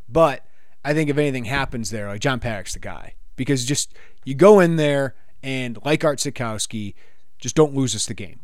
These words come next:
Just keep us in the game, make smart decisions, don't lose us the game, and make plays that, that are given to you. And I think John Paddock knows how to do that. I think John Paddock knows who he is.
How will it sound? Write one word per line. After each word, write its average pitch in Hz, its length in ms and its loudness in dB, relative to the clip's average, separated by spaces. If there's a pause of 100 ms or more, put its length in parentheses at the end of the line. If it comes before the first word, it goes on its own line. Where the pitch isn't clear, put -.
Just - 240 -4
keep 202 320 0
us 185 160 4
in 165 120 0
the 143 80 -2
game, 113 500 -6
make 165 240 2
smart 139 320 -2
decisions, 113 640 -4 (320)
don't 143 240 0
lose 127 260 0
us 117 140 -2
the 113 100 -4
game, 98 440 -6 (360)
and 143 440 -2
make 180 200 4
plays 185 320 2
that, 160 260 0
that 139 100 2
are 135 80 4
given 101 300 -4
to 92 100 -12
you. - 160 -14 (180)
And 131 180 -4
I 139 40 0
think 151 180 0
John 135 180 0
Paddock 120 320 -6
knows 117 340 -2
how 120 100 -4
to 113 100 -6
do 107 160 -6
that. 104 120 -4
I 107 40 -4
think 160 180 -4
John 131 180 -2
Paddock 120 180 -6
knows 110 300 -6
who 127 120 -4
he 104 200 -6
is. 123 280 -4